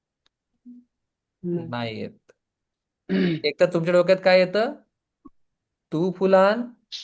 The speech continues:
Speaker 2: किंवा "तुम्ही फुलं आणा." हे दोनच अर्थ निघतात जेव्हा मी म्हणतो "फुलं आणा". ठीक आहे, तसं मी तुम्हाला म्हटलो, "गुरुकडून शिका", म्हणजे एक तर "तू गुरुकडून शिक" किंवा "तुम्ही गुरुकडून शिका".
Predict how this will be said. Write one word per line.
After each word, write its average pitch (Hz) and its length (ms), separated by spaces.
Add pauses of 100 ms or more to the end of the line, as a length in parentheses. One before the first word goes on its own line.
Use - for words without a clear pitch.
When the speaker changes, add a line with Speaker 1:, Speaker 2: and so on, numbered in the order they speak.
Speaker 2:
किंवा 180 140 (100)
"तुम्ही 190 240
फुलं 139 220
आणा." 117 180 (100)
हे 131 80
दोनच 165 360
अर्थ 139 260
निघतात 208 380 (260)
जेव्हा 139 160
मी 151 80
म्हणतो 151 380
"फुलं 170 200
आणा". 127 260 (1500)
ठीक 120 180
आहे, 170 160
तसं 156 480 (560)
मी 139 80
तुम्हाला 160 300
म्हटलो, 165 420 (380)
"गुरुकडून 185 480
शिका", 160 300
म्हणजे 165 420 (500)
एक 135 160
तर 160 100 (160)
"तू 240 120 (100)
गुरुकडून 226 600
शिक" 240 360 (1300)
किंवा 160 580 (520)
"तुम्ही 214 260
गुरुकडून 190 460
शिका". 170 320